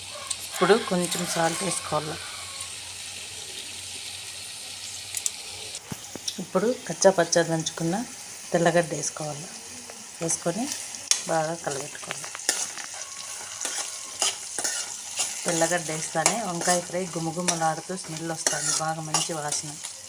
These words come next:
ఇప్పుడు మన టేస్ట్కి తగ్గట్టుగా కారం పొడి వేసుకోవాలి. ఎంత కారం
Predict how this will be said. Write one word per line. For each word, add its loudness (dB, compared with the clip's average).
ఇప్పుడు 4
మన 6
టేస్ట్కి 2
తగ్గట్టుగా 0
కారం 0
పొడి 0
వేసుకోవాలి. -2
ఎంత 4
కారం 10